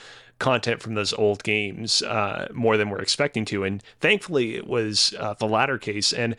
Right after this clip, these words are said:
I'm glad that in this trailer, we're seeing a lot of references to those old games as well. I,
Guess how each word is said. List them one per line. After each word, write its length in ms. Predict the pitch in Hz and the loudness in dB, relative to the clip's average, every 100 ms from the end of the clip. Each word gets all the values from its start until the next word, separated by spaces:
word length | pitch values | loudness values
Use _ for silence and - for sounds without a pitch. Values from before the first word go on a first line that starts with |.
| - - | -10 -2
I'm 160 | 135 135 | 0 4
glad 260 | 151 156 | 4 4
that 140 | 147 - | 0 0
in 220 | 135 123 | 2 4
this 160 | 143 - | 4 2
trailer, 360 | - 117 107 | 2 2 4
we're 140 | 104 107 | 2 2
seeing 260 | - 120 | 2 2
a 40 | 107 | 4
lot 160 | 107 | 2
of 100 | 101 | 2
references 480 | 113 107 107 - 107 | 0 0 -2 -4 -4
to 80 | 113 | -4
those 360 | 107 104 101 - | -4 -2 -4 -2
old 260 | 113 107 | -2 -2
games 260 | 117 107 117 | -2 -2 -2
as 140 | 107 | -4
well. 420 | 113 120 117 107 - | 2 4 4 2 -2
I, 120 | 127 | -8